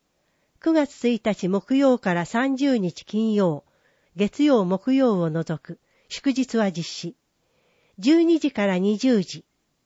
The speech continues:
電話、三八四二五三一一。自殺予防命の電話。九月一日木曜から三十日金曜、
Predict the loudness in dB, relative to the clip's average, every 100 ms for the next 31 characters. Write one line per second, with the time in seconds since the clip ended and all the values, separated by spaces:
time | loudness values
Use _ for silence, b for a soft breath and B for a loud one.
0 | _ _ _ _ -2 -2 0 -2 -6 _
1 | _ _ _ -2 0 0 -2 -4 -2 0
2 | 0 0 -2 -2 -4 -6 0 0 0 -2
3 | -2 -2 -6 -6 -6 -6 -12 -20 _ _
4 | _ _ _ _ _ _ _ _ _ _
5 | _ _ -6 -4 -2 -2 2 2 4 4
6 | 2 2 2 2 2 0 -2 0 -2 -2
7 | -2 -6 -8 _ _ _ _ _ _ _
8 | _ -4 0 0 -2 -2 -2 0 -4 -2
9 | -4 -2 0 2 2 2 -2 -4 -4 -4
10 | -2 0 0 0 -4 -8 -6 -2 0 0
11 | 0 -4